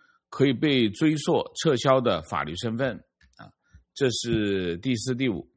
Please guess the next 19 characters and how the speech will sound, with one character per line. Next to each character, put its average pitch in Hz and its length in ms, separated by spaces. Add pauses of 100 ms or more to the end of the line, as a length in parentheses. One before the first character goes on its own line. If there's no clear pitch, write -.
美 98 140
国 104 120
《之 113 140
音》 135 120
报 131 140
道， 80 180 (640)
美 113 180
国 127 120
联 135 140
邦 143 160
调 139 160
查 123 220
局 110 220
三 127 220
月 127 60
二 120 100
十 110 200
七 139 200
号 131 240